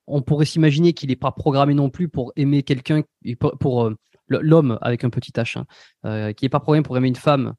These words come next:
euh, pour trouver attirant une femme qui aurait, euh, qui aurait beaucoup de gras, comme ça, qui dégoulinerait.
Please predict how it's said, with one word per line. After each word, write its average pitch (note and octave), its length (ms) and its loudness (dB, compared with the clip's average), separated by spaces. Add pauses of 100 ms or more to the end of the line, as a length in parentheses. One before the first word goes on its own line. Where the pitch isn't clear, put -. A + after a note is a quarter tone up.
(420)
euh, - 120 -6
pour C#3 180 2
trouver E3 240 2
attirant F#3 400 2
une D#3+ 140 2
femme E3+ 260 -2
qui - 120 -4
aurait, A#2+ 220 -2
euh, A#2+ 140 0
qui C3+ 140 -2
aurait C3+ 120 2
beaucoup C#3 280 -2
de C3 120 0
gras, D3 380 0
comme B2 140 -6
ça, B3 160 -4
qui - 120 -12
dégoulinerait. A#2+ 540 -2